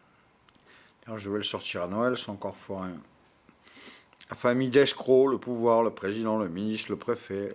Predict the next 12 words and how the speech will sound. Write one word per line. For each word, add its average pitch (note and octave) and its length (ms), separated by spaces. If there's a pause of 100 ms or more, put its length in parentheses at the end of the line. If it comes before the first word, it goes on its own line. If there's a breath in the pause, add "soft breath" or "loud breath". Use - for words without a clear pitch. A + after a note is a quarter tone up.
(100)
l'adjoint G2 320
au A2 100
maire. G2+ 300 (3000 loud breath)
Tout B2+ 140
question, C3+ 460
tout D#3+ 260
est C3+ 60
question C#3+ 340
d'étage C#3 480
dans A2 160
la A2 80
franc-maçonnerie. F#2+ 920